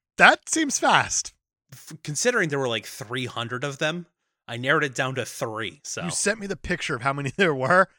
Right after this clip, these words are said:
Speaker 1: and I went, <laughs> "Oh, he's gonna hate this."
Speaker 2: I can't believe I got through them all. Anyway, the moth to which Gandalf whispers was born shortly before filming that day and died soon after the scene was finished.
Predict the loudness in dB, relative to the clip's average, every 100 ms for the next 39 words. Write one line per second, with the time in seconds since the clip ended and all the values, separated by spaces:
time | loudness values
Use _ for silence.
0 | _ -4 -2 0 -2 -6 _ 2 2 2
1 | 0 0 0 -2 -2 -2 -4 -4 -4 _
2 | -10 -10 -10 -12 -12 _ _ _ _ -20
3 | -20 -12 -10 -10 -10 -8 -6 -6 -8 -10
4 | -10 -14 -12 -14 -14 -14 -18 _ _ _
5 | _ -6 -4 -2 -4 -10 _ _ _ _
6 | -8 -6 0 0 0 -6 -18 _ _ -8
7 | -6 -4 -4 -6 -4 -6 -6 -8 -8 -8
8 | -12 -12 -14 -16 -8 -6 -4 -4 -6 -6
9 | -6 -10 -6 -6 -6 -6 -6 -8 -8 -8
10 | -8 -12 -18 -8 -4 -4 -4 -8 -6 -8
11 | -10 -12 -10 -10 -10 -12 -12 -12 -18 -20